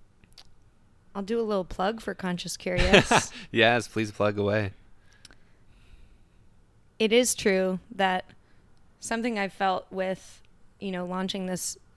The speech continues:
Speaker 1: program is that so much of my community is in, like, spiritual college,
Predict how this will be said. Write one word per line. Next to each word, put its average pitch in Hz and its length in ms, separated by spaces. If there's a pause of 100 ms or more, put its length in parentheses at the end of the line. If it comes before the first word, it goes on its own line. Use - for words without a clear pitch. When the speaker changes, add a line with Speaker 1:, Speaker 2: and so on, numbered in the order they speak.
(580)
Speaker 1:
program 202 540 (100)
is 196 360
that 185 380 (380)
so - 380
much 202 240
of 220 100
my 202 140
community 202 600
is 190 260
in, 190 160
like, 180 200
spiritual 180 720
college, 190 720